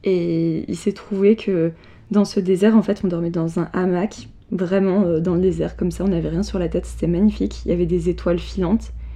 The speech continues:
Et nous, on était là, on dansait dans, entre les étoiles. Enfin, c'était fantastique, vraiment.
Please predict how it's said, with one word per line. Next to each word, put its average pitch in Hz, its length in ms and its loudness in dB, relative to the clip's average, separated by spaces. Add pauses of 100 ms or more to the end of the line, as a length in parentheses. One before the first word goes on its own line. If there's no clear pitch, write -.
(220)
Et 220 100 10
nous, 220 200 10
on 220 40 8
était 185 200 0
là, 185 140 2
on 202 140 0
dansait 196 580 -2
dans, 190 160 -4
entre 175 220 -8
les 180 200 -4
étoiles. 180 280 -6
Enfin, 180 160 -8
c'était - 260 -10
fantastique, 208 560 -4
vraiment. 190 380 -6